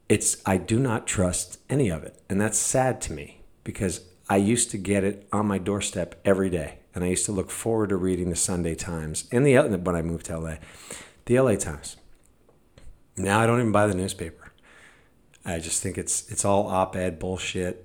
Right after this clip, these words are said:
And even if it doesn't say it is, and it's in the articles section or the, even the fa-, like, as we know with the C D C, the facts section, it's not fact. You don't even know that. It's like, I,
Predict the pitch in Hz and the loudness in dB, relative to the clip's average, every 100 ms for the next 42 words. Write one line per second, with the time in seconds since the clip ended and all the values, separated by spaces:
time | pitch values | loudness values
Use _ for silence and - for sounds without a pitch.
0 | - _ 98 98 98 110 - - 98 98 | -20 _ -2 0 2 0 -2 -4 -2 -2
1 | 101 - 101 107 110 110 98 87 - 92 | -2 0 2 2 4 2 0 -6 -4 -4
2 | 90 87 95 - 95 - 104 95 - 98 | -2 0 -2 -2 -2 0 0 -2 -4 -4
3 | 95 95 85 78 82 104 98 95 85 - | -4 -4 -4 -6 -6 -4 -2 -2 -2 -6
4 | 101 - 87 101 85 82 92 90 90 87 | -8 -6 -8 -4 -4 -2 -2 -2 -2 -4
5 | - - 98 87 - 92 76 - 87 82 | -2 -2 -2 -4 -4 -6 -8 -8 -6 -6
6 | - - 101 - 127 120 180 151 - 80 | -6 -6 -6 -6 -8 -8 -6 -8 -10 -10
7 | 78 - - 101 113 113 113 123 123 82 | -12 -12 -8 -4 -2 -2 -2 -2 -2 -6
8 | - - 85 - - - - - - | -8 -8 -8 -12 -18 -20 -20 -20 -18